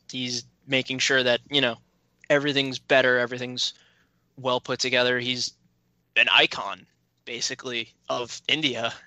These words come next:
at this time. So he's, no matter what you say about his body of work, even if they put him as the warrior recipient,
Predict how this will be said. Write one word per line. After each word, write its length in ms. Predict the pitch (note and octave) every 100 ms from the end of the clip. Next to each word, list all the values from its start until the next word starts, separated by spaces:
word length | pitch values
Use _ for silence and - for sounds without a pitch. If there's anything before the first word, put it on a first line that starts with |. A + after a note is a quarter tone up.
| -
at 140 | B2+
this 160 | B2+ A#2+
time. 260 | - A2+ B2
So 400 | - A2 A2+ A2+ _ _ _ _ _ _ _ _
he's, 260 | - D#3+ C#3 - - _ _ _ _ -
no 100 | E3+
matter 260 | E3+ G#3 A3
what 180 | G#3+
you 80 | G3
say 240 | G3 F#3 F3+
about 160 | E3
his 80 | D#3+
body 340 | - C#3+ C#3+
of 80 | C#3+
work, 340 | C3+ C3+ C3+ - - _ _ -
even 240 | F3+ G3
if 80 | A3
they 100 | E3
put 220 | D3+ F3
him 120 | E3+ D3+
as 340 | C#3+ C3 - -
the 120 | C3+
warrior 640 | A#2+ B2+ C3+ C3+ B2+ B2 A#2 _ _ _
recipient, 560 | C3+ B2+ C3 B2 A#2+ A#2